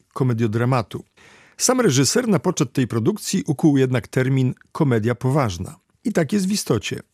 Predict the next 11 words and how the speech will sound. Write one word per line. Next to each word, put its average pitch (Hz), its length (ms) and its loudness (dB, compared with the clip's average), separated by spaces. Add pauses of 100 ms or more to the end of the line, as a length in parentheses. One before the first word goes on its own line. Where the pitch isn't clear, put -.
Mimo 160 240 4
lekkiej 139 380 -2
formy, 123 500 0 (320)
Zapiski 139 460 -2
Śmiertelnika 135 800 0 (160)
dotykają 151 580 0
poważnych 123 520 0
kwestii, - 500 -2
takich 113 320 -4
jak 113 200 -4
samobójstwo, 117 880 0